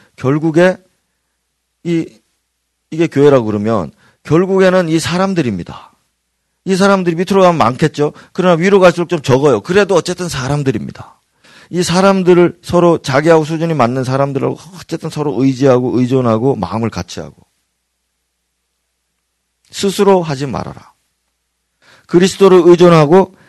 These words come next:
사람들과 함께하라. 이 세 가지를 지키면 이 교회에서, 예, 현저하게 이길 수 있습니다. 현저하게. 그거 보면은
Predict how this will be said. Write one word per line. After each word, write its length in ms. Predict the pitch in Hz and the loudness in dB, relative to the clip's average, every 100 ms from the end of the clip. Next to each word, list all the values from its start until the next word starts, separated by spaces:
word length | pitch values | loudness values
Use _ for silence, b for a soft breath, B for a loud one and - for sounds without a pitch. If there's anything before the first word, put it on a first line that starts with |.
| b | b
사람들과 540 | - 160 165 151 147 | -2 0 0 0 0
함께하라. 400 | 127 104 98 - - B B | -2 -4 -8 -10 -20 B B
이 100 | 156 | -10
세 180 | 160 | -8
가지를 340 | 170 175 156 151 | -4 -4 -6 -10
지키면 340 | 117 - 127 | -12 -14 -10
이 140 | 120 107 | -10 -8
교회에서, 580 | 101 113 117 107 117 - _ _ _ _ _ - | -4 -2 -2 -4 -8 -14 _ _ _ _ _ -8
예, 280 | 98 92 82 _ _ _ _ _ _ _ _ _ _ _ _ _ _ _ _ _ _ - | -6 -6 -8 _ _ _ _ _ _ _ _ _ _ _ _ _ _ _ _ _ _ -10
현저하게 480 | 175 160 143 101 104 | -6 -2 -4 -4 -8
이길 180 | 120 | -10
수 140 | 110 - | -14 -16
있습니다. 400 | - - _ - | -20 -20 _ -20
현저하게. 400 | - 98 76 53 _ _ _ _ _ _ _ _ _ _ _ _ _ _ | -16 -16 -16 -20 _ _ _ _ _ _ _ _ _ _ _ _ _ _
그거 120 | - | -8
보면은 520 | 165 165 180 180 135 | -4 -2 -2 0 0